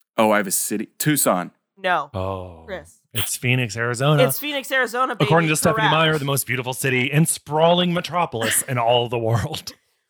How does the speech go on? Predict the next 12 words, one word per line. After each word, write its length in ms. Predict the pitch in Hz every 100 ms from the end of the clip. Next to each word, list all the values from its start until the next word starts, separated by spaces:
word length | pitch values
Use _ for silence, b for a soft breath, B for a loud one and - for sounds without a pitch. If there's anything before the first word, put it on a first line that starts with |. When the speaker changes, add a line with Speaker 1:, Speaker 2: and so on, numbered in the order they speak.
| _ _
Speaker 2:
What 300 | 277 254 392
does 180 | 539 508
Bella 320 | 247 311 311
drop 560 | 269 202 247 269 330 -
in 80 | 349
the 80 | 277
cafeteria 1040 | 294 349 - - - - 285 294 247 214 202
that 160 | 226 -
Edward 520 | 240 240 240 247 214
<laughs> 100 | -
catches? 840 | 254 - - - 254 302 - - _ _ _ _
Speaker 1:
Uh, 360 | 120 113 107 98